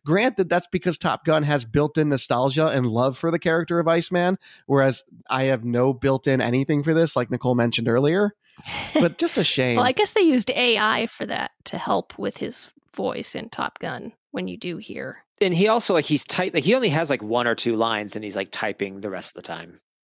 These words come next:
Speaker 1: Well, when he, when he talks to him, there's no A I there. When he actually talks to Maverick in the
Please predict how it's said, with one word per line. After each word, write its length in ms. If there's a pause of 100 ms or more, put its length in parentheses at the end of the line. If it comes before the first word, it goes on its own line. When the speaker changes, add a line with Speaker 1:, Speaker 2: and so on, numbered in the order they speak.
(280)
Speaker 1:
Well, 180
when 120
he, 80
when 140
he 80
talks 400
to 180
him, 120
there's 160
no 160
A 100
I 180
there. 200
When 140
he 80
actually 360
talks 360
to 60
Maverick 460
in 220
the 200